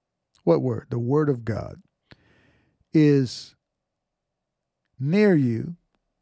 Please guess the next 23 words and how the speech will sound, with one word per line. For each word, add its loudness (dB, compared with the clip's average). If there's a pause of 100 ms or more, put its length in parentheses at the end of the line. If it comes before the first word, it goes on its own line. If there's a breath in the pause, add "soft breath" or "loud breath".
(300)
in -2
your 0
mouth -2 (460)
and -2 (260)
in -2
your -2
heart. 0 (340)
That 2
is 0
the 0
word 2
of -2
faith -2
which -2 (160)
we 0
preach. -8 (800 soft breath)
If 0
you 2
ever 2
hear 2
word 2
of -2
faith, -8